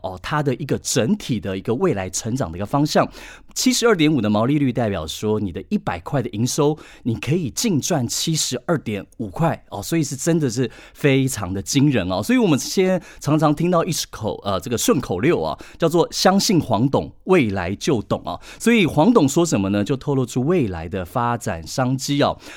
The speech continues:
那这一次呢，黄仁勋说啊，一个新的运算时代已经开启，而且呢，全球呢在云端跟企业等等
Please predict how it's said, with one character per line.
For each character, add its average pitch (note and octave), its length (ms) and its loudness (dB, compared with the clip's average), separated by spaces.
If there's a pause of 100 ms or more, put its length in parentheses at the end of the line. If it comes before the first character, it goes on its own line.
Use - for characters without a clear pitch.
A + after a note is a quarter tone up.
那 A3+ 80 4
这 C#4 140 2
一 B3 60 6
次 G#3+ 140 0
呢， E3+ 140 2
黄 B2+ 180 2
仁 C3+ 100 4
勋 D#3 160 2
说 D3+ 380 2
啊， G2+ 80 2
一 F3 100 -2
个 C#3+ 140 2
新 F#3+ 240 0
的 E3 100 4
运 D3+ 160 2
算 C#3 160 0
时 A2+ 220 -4
代 B2+ 200 0 (100)
已 F#2+ 80 -10
经 B2+ 180 -2
开 F#3+ 320 -2
启， G#2 340 -6 (360)
而 F#3 120 6
且 G#3+ 200 4
呢， C3+ 200 4
全 C3+ 380 2
球 C3 280 0
呢 C3+ 120 4
在 C3+ 240 0
云 A#2 260 0
端 D3+ 280 0
跟 D#3 160 0
企 F3+ 180 -2
业 D3+ 100 4
等 A#2 160 0
等 G#2 160 0